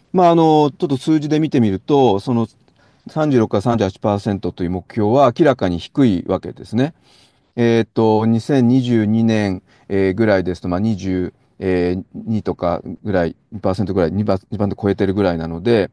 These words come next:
まあ、基本的には日本でも割合でいくと、まあ、六十パーセントぐらいの目標にしないといけない、えー、ことになります。せ-、せ-、あの、再エネ三倍ということであれば。で、翻って、まあ、日本国内で考えてみると、実はですね、日本の二千三十年目標の中で、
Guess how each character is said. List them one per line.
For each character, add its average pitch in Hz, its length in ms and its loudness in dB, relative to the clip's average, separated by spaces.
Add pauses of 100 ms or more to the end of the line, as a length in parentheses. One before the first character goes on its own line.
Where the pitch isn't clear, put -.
(300)
ま 165 120 0
あ、 151 40 -4
基 190 60 2
本 196 100 4
的 196 200 0
に 196 100 4
は 143 160 4
日 120 80 4
本 135 220 4
で 110 80 2
も 98 160 -2
割 160 260 4
合 190 100 6
で 190 120 4
い 185 40 4
く - 80 -20
と、 190 120 0
ま 135 60 4
あ、 120 40 4
六 120 220 0
十 131 100 -2
パ 127 220 0
ー - 20 -4
セ 120 140 -2
ン 120 80 0
ト 120 200 -2
ぐ 127 120 2
ら 113 100 4
い 98 60 0
の 90 100 -2
目 90 180 -6
標 101 520 0 (100)
に 139 160 0
し 120 100 -4
な 110 80 2
い 104 60 0
と 98 80 -6
い 82 80 -2
け 92 120 -6
な 90 140 -2
い、 85 120 -8 (480)
え 95 220 2
ー、 90 40 -2
こ 107 140 -8
と 113 100 2
に 90 220 -2
な 95 120 -2
り 98 160 0
ま 98 140 0
す。 - 180 -10
せ-、 110 380 0
せ-、 - 240 -10
あ 95 180 -6
の、 90 100 -4
再 107 120 -2
エ 101 40 0
ネ 98 60 -2
三 98 220 -2
倍 98 160 2
と 90 100 -6
い 87 40 0
う - 40 -6
こ - 60 -6
と - 100 -14
で 87 60 -6
あ 90 60 -4
れ - 80 -4
ば。 - 160 -12 (800)
で、 180 240 6
翻 220 340 2
っ - 40 -2
て、 - 180 0
ま 139 80 4
あ、 131 40 4
日 147 80 4
本 196 100 4
国 240 120 2
内 226 80 4
で 147 60 2
考 165 260 0
え 156 60 0
て 135 100 0
み 117 60 4
る 104 80 0
と、 107 80 -4
実 131 240 0
は 214 80 4
で 123 100 2
す 107 120 -6
ね、 98 140 2
日 113 120 2
本 202 260 2
の 190 160 4
二 180 140 0
千 214 160 2
三 190 80 2
十 156 80 0
年 156 40 0
目 151 160 -2
標 123 200 0
の 101 80 2
中 98 260 0
で、 107 400 2